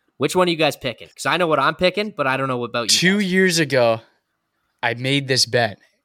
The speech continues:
Speaker 2: and I think I said over. I can't remember. Okay, basically, w-,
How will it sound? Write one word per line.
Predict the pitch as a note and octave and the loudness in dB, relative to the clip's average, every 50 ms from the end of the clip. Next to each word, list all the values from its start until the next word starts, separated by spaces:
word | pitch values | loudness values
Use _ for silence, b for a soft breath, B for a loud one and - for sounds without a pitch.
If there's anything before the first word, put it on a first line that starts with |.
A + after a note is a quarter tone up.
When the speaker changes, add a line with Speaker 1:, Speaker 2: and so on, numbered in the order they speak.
| _ - | _ -4
Speaker 2:
and | A#2+ A#2 | -2 -2
I | A2+ | -2
think | - - D3+ D3+ D#3+ E3+ | -2 -2 -4 -2 0 0
I | D#3+ | 0
said | D3+ - D#3 C#3+ C3 - - | 0 0 0 -2 -2 0 0
over. | C3 C3 C3 B2 A2+ A2+ G#2+ | 2 2 2 0 -2 -4 -4
I | A2 A#2+ | -4 -6
can't | - - D3+ D3+ D3 D3+ | -4 -2 0 0 0 0
remember. | D3+ D3+ D3 C#3+ C#3 C3 - - | 0 0 0 2 2 0 0 0
Okay, | - - C3 G#2+ G2+ - - _ _ _ - | -2 0 0 0 0 -2 -10 _ _ _ -2
basically, | C3 D#3+ F3+ F#3+ - G3 F3 - F3 E3 | 0 0 2 2 0 -4 -4 -2 -2 0
w-, | D3+ C#3 D3 - | 0 0 0 -2